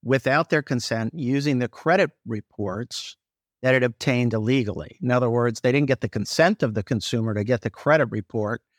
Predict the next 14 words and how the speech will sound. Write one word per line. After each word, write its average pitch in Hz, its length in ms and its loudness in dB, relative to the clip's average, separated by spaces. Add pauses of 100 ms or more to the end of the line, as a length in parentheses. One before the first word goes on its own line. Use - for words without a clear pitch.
(340)
No, 123 480 2 (380)
they 113 80 0
got 127 260 0
the 113 100 -2
credit 143 320 0
report 120 420 -2
illegally, 156 760 2 (400)
and 127 320 0
then 120 560 2 (180)
they 113 540 0 (120)
used 127 300 0
that 123 160 4
information 113 760 0
to - 120 -6